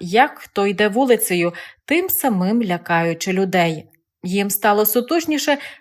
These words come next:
коли не стало баби, а з нею і її великої пенсії.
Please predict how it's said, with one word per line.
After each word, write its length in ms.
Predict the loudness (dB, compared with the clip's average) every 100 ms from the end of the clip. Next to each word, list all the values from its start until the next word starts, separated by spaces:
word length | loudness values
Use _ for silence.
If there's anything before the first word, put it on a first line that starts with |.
| -2
коли 220 | 2 4
не 140 | 4
стало 420 | 0 0 0 2 0
баби, 540 | 0 2 2 0 -2 0
а 140 | -2
з 60 | 2
нею 360 | 2 2 0 0
і 80 | 0
її 340 | 0 0 0
великої 540 | 2 0 0 -2 -2
пенсії. 760 | -2 -2 0 -2 -4 -4 -4